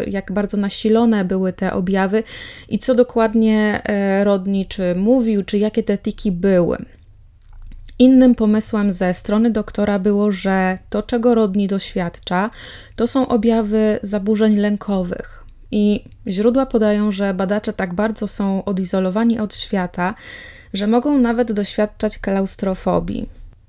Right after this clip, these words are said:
Dodatkowo zegar biologiczny Rodneya mógł być rozregulowany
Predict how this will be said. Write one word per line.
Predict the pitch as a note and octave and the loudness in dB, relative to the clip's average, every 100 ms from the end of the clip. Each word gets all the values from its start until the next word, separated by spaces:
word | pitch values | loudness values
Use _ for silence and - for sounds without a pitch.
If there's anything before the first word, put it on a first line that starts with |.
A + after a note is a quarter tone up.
| _ | _
Dodatkowo | G#3 G#3 G#3+ G#3+ - B3+ A#3 | -2 0 2 0 -2 2 2
zegar | A3 G#3+ G#3+ | 2 0 0
biologiczny | G#3 G3 F#3+ A3 - G#3+ | 2 0 -2 -4 -2 0
Rodneya | F#3+ F3+ F3 E3+ | 0 0 -2 -2
mógł | F3+ F#3 | -4 -2
być | F#3 - | -4 -2
rozregulowany | G3+ G3+ G3+ G3+ G#3 F#3+ F3 D#3+ E3 | -2 0 0 2 2 2 0 0 0